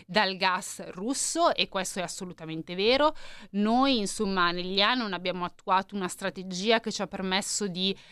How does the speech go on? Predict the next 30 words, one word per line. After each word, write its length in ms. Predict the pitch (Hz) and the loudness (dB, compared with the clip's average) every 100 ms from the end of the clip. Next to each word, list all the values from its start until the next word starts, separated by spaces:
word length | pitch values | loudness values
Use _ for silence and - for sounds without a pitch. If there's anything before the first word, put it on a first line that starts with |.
| - - | -10 -2
essere, 640 | 190 - - 202 190 - | -2 -2 -6 -2 0 -2
eh, 300 | 190 185 180 | -2 -2 0
meno 540 | 180 226 330 339 226 185 | 4 6 8 6 2 -2
dipendenti 680 | 185 202 196 185 180 170 180 | -6 -6 -2 2 2 0 0
dalla 220 | 226 294 | 2 2
Russia, 420 | 185 185 - 190 | 2 -6 -6 -6
ma 120 | 165 | -4
come 240 | - 202 202 | -2 2 2
noi, 300 | 185 180 160 | 2 0 -2
per 120 | 180 | -4
esempio, 400 | 175 185 175 190 | -4 -4 -4 -4
anche 220 | 175 175 | -4 -2
la 100 | 175 | -4
Germania. 640 | 160 277 220 156 160 185 - - - 240 | 0 2 2 2 0 -2 -4 -16 -20 -14
E 200 | - 320 247 | 0 4 4
a 80 | 202 | 2
livello 540 | 247 294 240 202 196 | 2 2 4 2 0
europeo, 960 | - 302 349 370 - 185 190 208 202 - | 2 4 4 0 0 0 2 6 4 6
ehm, 880 | 202 190 185 185 180 180 180 175 170 | 4 4 4 2 0 -4 -2 -4 -4
ovviamente 500 | 208 214 240 190 180 | 0 4 4 4 2
non 180 | 180 180 | 0 0
si 120 | 180 | 0
è 40 | 208 | 0
ancora 320 | 202 226 190 | 2 2 2
trovato 320 | 202 202 196 | 2 0 2
un 80 | 285 | 0
accordo, 560 | 233 - 160 170 170 175 | 0 0 2 2 2 -2
ma 80 | 180 | -2
semplicemente 800 | 220 202 185 - 220 180 175 170 | -2 -4 -4 -2 0 0 0 -4
perché, 500 | 170 180 233 180 | -6 -4 2 2